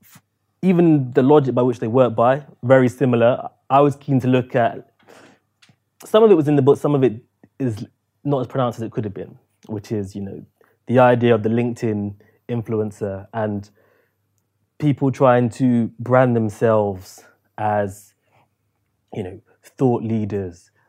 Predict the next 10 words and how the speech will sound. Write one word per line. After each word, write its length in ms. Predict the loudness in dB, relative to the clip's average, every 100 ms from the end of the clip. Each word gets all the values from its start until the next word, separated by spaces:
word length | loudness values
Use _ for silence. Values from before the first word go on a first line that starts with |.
| -14
as 160 | -14 -14
smart, 480 | -8 -2 -2 -4
and 80 | -8
trying 240 | -4 -2 -2
to 140 | -6
basically 520 | -8 -6 -4 -2 -6
participate 720 | -6 -8 -10 -12 -4 -4 -4
in 100 | -8
capitalism. 640 | -8 -8 -10 -18 -20 -20 -20 _ _ _ _ _ _ -8
And 400 | -6 -6 -10